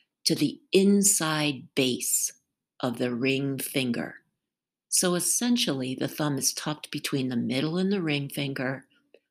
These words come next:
but pressing into the inside base of the ring finger. Think of that as a releasing, detoxifying mudra.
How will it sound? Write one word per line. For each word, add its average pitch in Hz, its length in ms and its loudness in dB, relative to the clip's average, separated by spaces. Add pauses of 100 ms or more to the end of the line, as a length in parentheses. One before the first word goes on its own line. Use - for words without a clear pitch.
(180)
but - 240 -4
pressing 139 480 -2
into 123 260 -4
the - 200 -6 (160)
inside 143 640 2
base 120 360 2
of 120 200 -8
the 107 140 -8
ring 113 400 0
finger. - 480 -12 (1700)
Think 143 220 0
of 170 140 0
that 151 360 0 (920)
as 131 220 0
a 120 60 -4
releasing, 147 840 0
detoxifying 131 1200 -4
mudra. 127 540 -4